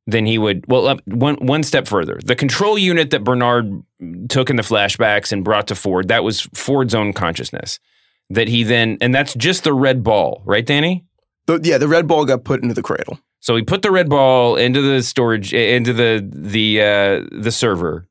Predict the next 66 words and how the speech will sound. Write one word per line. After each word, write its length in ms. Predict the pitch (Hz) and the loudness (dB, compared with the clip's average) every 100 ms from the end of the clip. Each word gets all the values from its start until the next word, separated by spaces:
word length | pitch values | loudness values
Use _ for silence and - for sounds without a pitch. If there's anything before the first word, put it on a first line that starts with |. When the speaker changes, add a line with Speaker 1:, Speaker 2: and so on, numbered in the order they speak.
| _ | _
Speaker 1:
and 120 | 107 | -4
now 140 | 110 110 | 0 0
so 140 | 113 107 | 0 -2
Ford 300 | 143 147 131 | 0 0 0
can 180 | 131 117 | -2 0
live 300 | 117 110 98 | 2 0 0
in 120 | 104 | 0
the 80 | 101 | -2
cradle. 460 | - 92 62 50 - _ _ | 0 -2 -2 -6 -12 _ _
But 120 | 117 | -2
if 60 | 113 | 0
he 80 | 107 | -2
comes 240 | 156 156 139 | 0 0 2
out 180 | 127 117 | 2 0
in 100 | 113 | 0
his 120 | 107 | 0
own 200 | 131 139 | 0 0
host, 540 | 95 80 78 - - _ _ | 0 -2 -4 -10 -14 _ _
he's 180 | 110 101 | -6 -2
gonna 220 | 110 107 | -2 0
degrade 520 | 104 87 107 110 98 | -2 -2 0 0 0
just 240 | 92 113 - | -2 -2 -2
like 140 | 98 | -2
Jim 200 | 98 90 | -2 -2
Delos 360 | 92 147 76 - | 0 0 0 -2
did. 260 | - - - | -4 -6 -6
Speaker 2:
So 160 | - | -2
he, 260 | 151 196 190 | -2 0 0
he 120 | 214 | -2
did, 260 | 175 202 139 | 0 -2 -2
yeah, 140 | 139 110 | 0 0
and 100 | 123 | 0
he 120 | 180 | 0
left 300 | 165 147 - | 2 0 0
the 60 | 131 | -2
cradle 280 | 127 104 104 | -2 -2 -4
in 40 | |
this 140 | 107 - | -4 -6
episode. 380 | - - - - | -6 -8 -8 -4
We 80 | |
know 100 | 131 135 | 2 2
Speaker 1:
No, 40 | |
Speaker 2:
that 60 | 196 | 2
Speaker 1:
no, 60 | |
Speaker 2:
for 60 | 151 | 2
Speaker 1:
yeah, 80 | 175 | 2
Speaker 2:
sure. 100 | 143 | 2
Speaker 1:
yeah, 140 | 139 | 2
but 180 | 90 107 | 0 0
I'm 120 | 135 127 | 0 2
taking 260 | 156 147 | 2 2
this 140 | 131 123 | 0 0
one 160 | 131 | -2
step 200 | 120 110 | 0 0
at 60 | 104 | 0
a 60 | |
time. 260 | 92 80 - _ - | -2 -6 -8 _ -4
If 160 | 147 - | -4 0
he 120 | 202 | 0
were 140 | 185 | 2
to 80 | 170 | 2
have 100 | 139 | 2
had 140 | 135 | 2
his 120 | 131 120 | 4 2
own 180 | 117 | 0
host 500 | 113 113 90 - - | 0 0 0 -4 -12